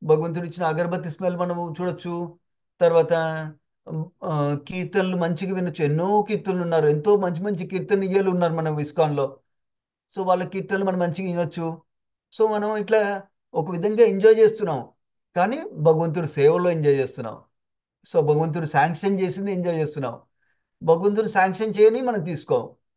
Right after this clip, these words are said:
భగవంతుడు శాంక్షన్ చేసినవి మనం enjoy చేస్తాం అనమాట. అట్లా భక్తి యోగ ఈజీగా,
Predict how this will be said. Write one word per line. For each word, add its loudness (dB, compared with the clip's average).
భగవంతుడు -6
శాంక్షన్ -4
చేసినవి -6
మనం 0
enjoy 2
చేస్తాం -6
అనమాట. -14
అట్లా -4
భక్తి -2
యోగ 4
ఈజీగా, -2